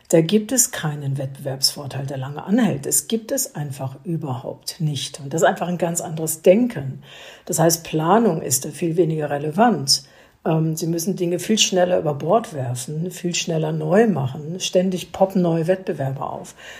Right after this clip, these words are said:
Erzähl dir mal eine Geschichte so aus der, aus der Vergangenheit der I-T-Industrie. Ähm, alle kennen die Beispiele wie Nokia und so, aber ich kenne zum Beispiel auch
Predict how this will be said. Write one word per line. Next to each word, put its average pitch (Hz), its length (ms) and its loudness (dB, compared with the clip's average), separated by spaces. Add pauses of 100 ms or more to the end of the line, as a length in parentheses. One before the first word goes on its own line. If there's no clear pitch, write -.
(220)
Erzähl 196 300 4
dir 202 80 10
mal 170 380 2
eine 160 200 -6
Geschichte 196 420 0
so 165 140 2
aus - 240 -2
der, 147 220 -6 (300)
aus - 200 0
der 170 80 2
Vergangenheit 180 800 2
der 160 140 0
I-T-Industrie. 147 840 -2 (760)
Ähm, 151 180 2
alle 175 240 6
kennen 170 220 0
die 165 80 4
Beispiele 156 480 -2
wie 151 60 -4
Nokia 151 440 -2
und 135 100 -8
so, 147 200 -10
aber 160 160 -6
ich 160 120 -4
kenne 175 180 -2
zum 180 140 0
Beispiel 165 280 -4
auch - 240 -4